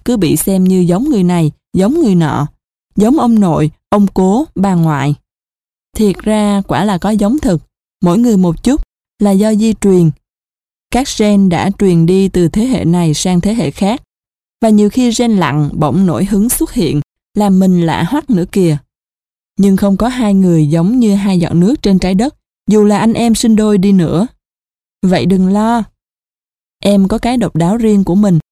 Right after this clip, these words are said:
không ai giống được. Sở thích rồi cũng khác, chọn nghề rồi cũng khác. Có khi cha làm thầy thì con bán sách, có khi cha ăn mặn thì con khát nước. Như tục ngữ đã nói, tuy khác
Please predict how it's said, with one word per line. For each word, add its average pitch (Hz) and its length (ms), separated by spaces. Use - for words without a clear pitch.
không 247 180
ai 233 220
giống 247 240
được. 180 260
Sở 139 260
thích 262 280
rồi 170 140
cũng 151 220
khác, 233 340
chọn 180 300
nghề 190 240
rồi 180 140
cũng 160 220
khác. 262 300
Có 220 140
khi 208 360
cha 196 260
làm 165 280
thầy 165 440
thì 170 120
con 185 280
bán 180 200
sách, 262 260
có 277 120
khi 240 240
cha 233 180
ăn 226 260
mặn 156 320
thì 170 200
con 170 240
khát 214 220
nước. 226 280
Như 180 240
tục - 180
ngữ 139 200
đã 165 160
nói, 180 380
tuy 247 160
khác 254 340